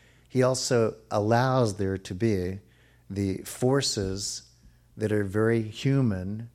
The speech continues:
and ultimately can attempt to thwart his will. So David's life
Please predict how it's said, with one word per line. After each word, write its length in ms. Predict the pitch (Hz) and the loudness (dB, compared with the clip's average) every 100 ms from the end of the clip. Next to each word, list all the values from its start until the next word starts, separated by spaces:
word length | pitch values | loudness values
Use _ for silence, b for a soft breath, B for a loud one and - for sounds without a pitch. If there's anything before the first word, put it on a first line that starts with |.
| _ | _
and 160 | 117 101 - | -10 -8 -2
ultimately 800 | 107 113 123 117 - 110 110 - b b b | -2 -2 -4 -4 -2 -2 -4 -8 b b b
can 300 | 123 107 104 - | -4 -4 -4 -10
attempt 680 | 101 - - 156 127 - - | -14 -12 -4 -2 -2 -4 -8
to 100 | 113 | -10
thwart 560 | - 98 98 98 - - _ | -8 -6 -4 -6 -10 -20 _
his 280 | 110 98 | -8 -6
will. 400 | 101 135 110 - - _ _ _ - - _ - - _ _ _ | -4 -4 -4 -10 -20 _ _ _ -20 -20 _ -20 -20 _ _ _
So 160 | - - | -12 -4
David's 440 | 98 110 107 98 | 2 2 2 -2
life 600 | 101 104 110 113 - - | 0 0 0 -2 -6 -18